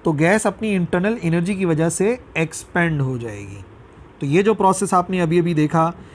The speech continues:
इंटरनल एनर्जी की वजह से सिस्टम एक्सपेंड हो गया, actually ये प्रोसेस है एडियाबैटिक प्रोसेस।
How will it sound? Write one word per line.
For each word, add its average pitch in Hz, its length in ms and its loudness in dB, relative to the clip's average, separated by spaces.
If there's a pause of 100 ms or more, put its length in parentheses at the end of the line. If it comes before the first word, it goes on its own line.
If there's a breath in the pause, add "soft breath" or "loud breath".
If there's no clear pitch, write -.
(200 loud breath)
इंटरनल 165 580 2
एनर्जी 156 380 0
की 175 100 0
वजह 151 240 2
से 170 160 -2
सिस्टम 160 400 -4 (100)
एक्सपेंड 180 500 -4
हो 156 140 2
गया, 143 320 0 (640 loud breath)
actually 190 280 -2
ये 170 160 2
प्रोसेस 160 480 -4
है 139 260 -4 (200)
एडियाबैटिक 143 800 -4
प्रोसेस। - 480 -4